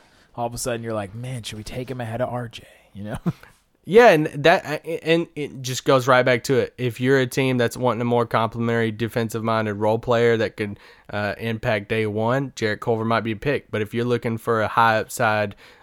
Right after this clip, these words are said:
Speaker 2: you know, twenty point per game score that could be an all-star in the league someday, but you wanna give it time to happen, then that might be R J Barrett. So, um, but yeah, availability, I, I think a-, anything from, depending, oh, yeah, I,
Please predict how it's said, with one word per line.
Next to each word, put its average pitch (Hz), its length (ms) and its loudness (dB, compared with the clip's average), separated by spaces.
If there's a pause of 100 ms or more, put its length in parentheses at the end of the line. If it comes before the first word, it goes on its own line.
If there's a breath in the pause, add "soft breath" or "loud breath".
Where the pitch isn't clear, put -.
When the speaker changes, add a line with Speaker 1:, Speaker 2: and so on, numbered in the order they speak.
(100)
Speaker 2:
you 117 80 -2
know, 110 160 -2
twenty 120 300 -2
point 113 280 -2
per 117 80 -6
game 110 240 -2
score 117 320 2
that 107 140 -2
could 120 100 -4
be 113 140 0
an 104 80 -2
all-star 107 400 0
in 107 80 0
the 104 80 -2
league 120 240 -2
someday, 139 420 2 (220 loud breath)
but 113 180 -4
you 120 80 0
wanna 113 160 2
give 107 220 -2
it - 100 -8
time 110 280 0
to 98 100 -2
happen, 127 560 0
then 104 100 -4
that 104 140 -2
might 101 180 -2
be 104 140 -4
R 104 120 -2
J 101 140 -6
Barrett. 113 460 2
So, 113 320 2 (680 soft breath)
um, 120 480 2
but 165 260 6
yeah, 165 200 8
availability, 170 840 8
I, - 180 -4 (120)
I 147 180 4
think 165 440 2
a-, - 60 -20
anything 139 920 2
from, 123 680 2 (180)
depending, 170 480 4
oh, 131 380 -4
yeah, 123 240 4 (280 loud breath)
I, 156 200 2